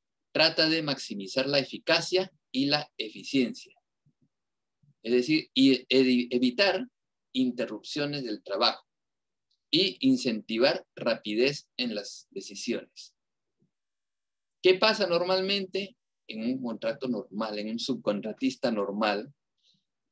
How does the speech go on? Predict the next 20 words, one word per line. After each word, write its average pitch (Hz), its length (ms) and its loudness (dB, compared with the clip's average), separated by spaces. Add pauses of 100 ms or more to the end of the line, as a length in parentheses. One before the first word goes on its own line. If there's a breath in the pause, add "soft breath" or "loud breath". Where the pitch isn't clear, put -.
cuando 143 520 4
hay 156 220 4
una 175 160 0
discusión 151 800 2 (240)
sobre 113 360 0
algún 131 320 2
cambio? 101 440 -2 (1900)
El 120 180 0
contratista 139 640 2
no 170 200 4
mueve 208 280 4
un 208 160 0
dedo 226 500 2 (680)
hasta 139 400 0
que 117 100 -2
se 113 180 -2
defina, 139 460 0 (1160)
interrumpiendo 127 840 2
el 127 100 0
trabajo. 107 400 0